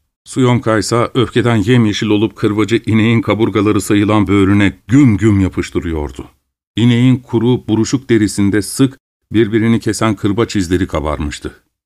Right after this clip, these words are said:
İkinci serimi yaparken Suyomka, "İneği satalım anacığım," dedi. "Şuncacık fayda yok ondan. Ne çekişinden hayır var, ne yaptığı işten.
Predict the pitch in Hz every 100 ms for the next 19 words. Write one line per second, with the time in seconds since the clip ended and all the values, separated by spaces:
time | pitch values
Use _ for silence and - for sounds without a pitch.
0 | _ _ 113 - 139 139 135 127 123 117
1 | 110 120 - 110 98 107 123 117 117 120
2 | - _ _ _ _ 117 120 143 139 143
3 | 131 135 135 98 110 110 101 98 76 -
4 | _ _ 92 80 69 _ _ _ _ _
5 | _ _ - - 170 127 117 123 127 123
6 | 120 117 104 101 87 76 - _ - 117
7 | 131 127 117 120 - 120 127 120 113 110
8 | 104 117 123 117 - - 117 117 107 -
9 | 110 98 - 87